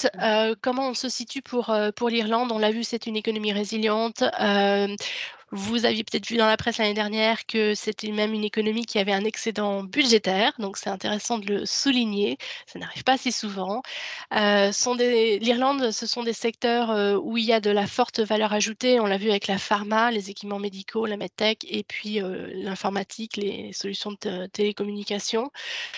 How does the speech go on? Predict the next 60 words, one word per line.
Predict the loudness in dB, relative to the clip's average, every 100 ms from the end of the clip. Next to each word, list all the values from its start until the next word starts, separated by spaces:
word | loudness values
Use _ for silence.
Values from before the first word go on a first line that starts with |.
| -12 -12 -12 0
En | 4 6
revanche, | 6 8 8 8 6
en | 4
termes | 2 2
de | 2
faiblesse, | 2 2 4 4 4
on | 2
a | 2
évidemment | 2 2 2
une | 4
dépendance | 4 4 2 2 0
aux |
multinationales, | -2 -2 0 0 2 4 6 6
on | 6
l'a | 4
vu | 2 4 4
avec, | 4 2 -2 -4
euh, | -4 -4 -6 -14 _ -10 -4
la | -4
difficulté | -4 -8 -6 -2
des | 0 2
gafam, | 2 4 4 4
où | 0
il | -4
y |
a | -4
eu | -4 -6
quand | -6
même | -4 -6 -4
des | -4
licenciements | -4 -4 -6 -4 -2 0
assez | 0 0
massifs | -2 -2 -4 -6 -6 -4
il |
y | -4
a |
un | -2 -2 0
an |
et | -2
demi, | 0 4
deux | 4 6
ans, | 4 2 -4 -8 -8 -4 0
euh, | 2
qui | 2
a | 0
eu |
des | 0
conséquences | 0 0 2 2 2 2 0
sur, | 0 0 2
euh, | 4 4 4 0
eh |
bien, | 0 0 0 -2 0
la | 0
pré-, | 0 -4 -6
le, | -4 -4 -2 -2
les | -4
filiales, | -4 0 2 2 2
euh, | 0 -2 -4 -6 -8
li-, | -8 -8 -4
à, | 0 0 0 -4 -6